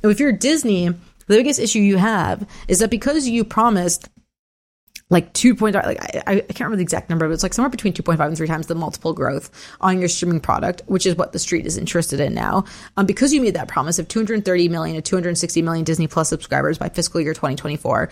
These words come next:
you have ten quarters left to hit that number,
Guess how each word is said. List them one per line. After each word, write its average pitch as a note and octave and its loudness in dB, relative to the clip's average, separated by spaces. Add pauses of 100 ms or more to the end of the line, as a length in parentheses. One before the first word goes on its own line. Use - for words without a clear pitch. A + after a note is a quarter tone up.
(220)
you G3 4
have - -2
ten C4+ 2
quarters E3+ 0
left - -6 (360)
to G#3 6
hit F3+ 4
that D#3+ 2
number, - -2